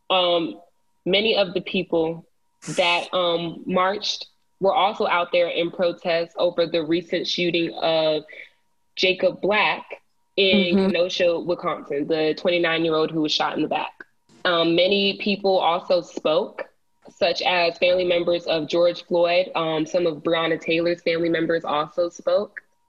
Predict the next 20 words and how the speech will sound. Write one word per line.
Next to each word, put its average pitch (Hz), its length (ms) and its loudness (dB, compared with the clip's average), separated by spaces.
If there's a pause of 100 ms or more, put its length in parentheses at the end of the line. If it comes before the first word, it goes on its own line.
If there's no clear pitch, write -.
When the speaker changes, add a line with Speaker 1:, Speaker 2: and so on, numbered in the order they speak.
(260)
Speaker 1:
at 185 200 0
the 190 140 2
event. 190 560 0
Um, 160 560 -2
Reverend 170 360 0
Al 175 160 0
Sharpton, 196 600 0 (500)
you 180 140 0
know, 175 160 2
he's 202 140 0
always 170 440 2
there. 156 320 -2 (340)
<laughs> 233 80 0 (600)
He 185 140 2
was 190 120 0
out 190 240 -2
there 185 240 2
speaking, 190 440 -2
and, 180 300 2
um, 190 440 0